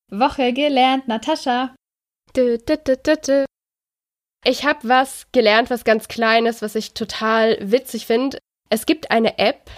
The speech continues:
Speaker 2: und ich weiß nicht, ob ich's jetzt richtig ausspreche, die Otohime-App? Otohime? Ich weiß es nicht.
Speaker 1: Otoheim?
Speaker 2: Es soll japanisch sein. Und zwar
Speaker 1: Aha.
Speaker 2: ist es so, dass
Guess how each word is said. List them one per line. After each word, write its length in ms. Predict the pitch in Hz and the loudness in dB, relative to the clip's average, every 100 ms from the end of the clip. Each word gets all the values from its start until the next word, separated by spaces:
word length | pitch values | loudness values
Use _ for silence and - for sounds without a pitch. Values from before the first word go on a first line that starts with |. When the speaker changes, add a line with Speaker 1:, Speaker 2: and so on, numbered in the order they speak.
| - - | -14 -4
Speaker 2:
und 120 | 226 | -4
ich 140 | 214 | 0
weiß 220 | 214 226 | 2 2
nicht, 120 | 233 202 | 2 -2
ob 80 | |
ich's 120 | 208 214 | -2 -4
jetzt 180 | 196 | -2
richtig 340 | 247 - - - | -4 -4 -8 0
ausspreche, 680 | 208 247 - 208 202 247 214 | 0 0 -4 -6 -6 -2 -4
die 160 | - | -2
Otohime-App? 1120 | 208 226 233 220 220 240 277 311 311 370 - - _ _ | 0 0 2 0 0 0 2 0 -2 -6 -6 -20 _ _
Otohime? 640 | 196 196 190 196 226 302 415 415 _ _ _ _ - - | -12 -6 -8 -4 -2 0 0 -4 _ _ _ _ -20 -6
Ich 160 | - 226 | -4 2
weiß 180 | 226 202 | 4 4
es 100 | - | 2
nicht. 100 | 214 | 0
Speaker 1:
Otoheim? 200 | 208 320 403 - - | 0 -2 -4 -10 -6
Speaker 2:
Es 180 | 247 - | -4 2
soll 240 | 269 269 | 4 4
japanisch 600 | 226 233 - 240 240 240 | 2 0 0 2 2 0
sein. 460 | - 196 175 240 349 _ _ _ _ _ - | -4 -4 -2 -2 -6 _ _ _ _ _ -2
Und 140 | 262 | -2
zwar 460 | - 240 247 294 302 | -2 0 2 0 -2
Speaker 1:
Aha. 20 | 302 | -4
Speaker 2:
ist 200 | 254 247 | -4 -4
es 200 | 247 - | -8 -2
so, 220 | 240 262 | 0 2
dass 300 | 247 240 - | 2 -2 -4